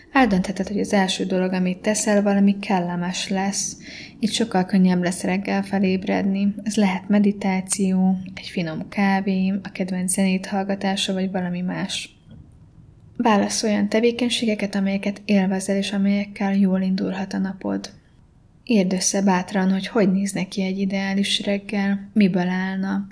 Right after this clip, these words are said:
Vizsgáld meg, hogy mely elemek adottak már a rutinodban, és mi az, ami még beépítendő. Mire lenne szükséged ahhoz, hogy ezeket a mozzanatokat is hozzáad a reggeledhez.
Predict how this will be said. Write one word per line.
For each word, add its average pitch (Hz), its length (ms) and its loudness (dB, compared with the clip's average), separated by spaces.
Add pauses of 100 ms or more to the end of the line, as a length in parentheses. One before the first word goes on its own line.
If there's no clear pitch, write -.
(340)
Vizsgáld 185 400 2
meg, 180 140 2
hogy 185 120 2
mely 185 260 6
elemek 180 360 2
adottak 190 500 -2
már 226 220 2
a 220 80 2
rutinodban, 214 680 2
és 196 160 -2
mi 185 160 2
az, 185 200 0
ami 196 180 2
még 196 240 4
beépítendő. 185 1040 -2 (540)
Mire 202 240 4
lenne 175 260 0
szükséged 185 580 -2
ahhoz, 240 380 -2
hogy 220 120 -4
ezeket 175 480 -2
a 175 80 -2
mozzanatokat 190 760 -4
is 202 160 -6
hozzáad 190 640 -6
a 190 60 -2
reggeledhez. 202 960 -6